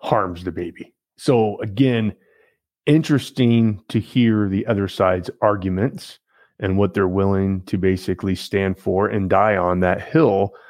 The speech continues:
with regarding certain situations.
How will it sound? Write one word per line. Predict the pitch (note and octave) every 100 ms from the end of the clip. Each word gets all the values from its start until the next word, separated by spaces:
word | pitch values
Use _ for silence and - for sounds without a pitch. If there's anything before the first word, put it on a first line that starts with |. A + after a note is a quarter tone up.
| - -
with | G2 -
regarding | G2 F#2 F#2 F#2 F#2+ F#2 F2+ - _ _
certain | - A2 A2 G2+ F#2+ - _ _
situations. | - G#2+ F#2+ F#2+ G#2 - G2 F#2+ - -